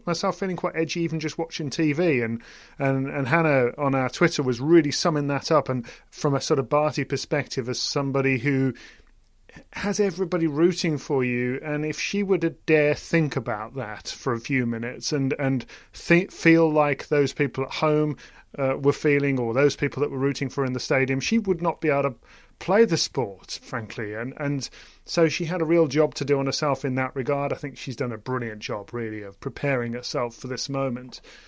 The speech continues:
And, and I actually felt overall the occasion ended up being just about perfect, because we got to see a, a close start. We got to see the moment Barty put the foot down and showed what she'd got.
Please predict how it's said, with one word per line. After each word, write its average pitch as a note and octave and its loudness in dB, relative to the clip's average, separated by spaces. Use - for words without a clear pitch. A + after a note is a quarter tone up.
And, D#3+ 2
and E3+ 0
I F3+ 2
actually F#3 -2
felt C3 0
overall C3 6
the C3 2
occasion C#3 6
ended C3 0
up A#2 -8
being B2+ 0
just - 4
about C#3 0
perfect, - -6
because C3+ 4
we C#3+ 4
got D#3 4
to D3 0
see C3 2
a, D3 -2
a C#3+ -4
close C#3 4
start. A#2+ -2
We C#3+ -2
got C3+ -2
to D3+ -2
see C3 2
the C#3+ 2
moment C3+ 0
Barty C3+ 4
put E3 -4
the C#3+ -2
foot D#3 -4
down B2 0
and B2 -4
showed C3 2
what A#2+ -6
she'd B2+ -6
got. B2 0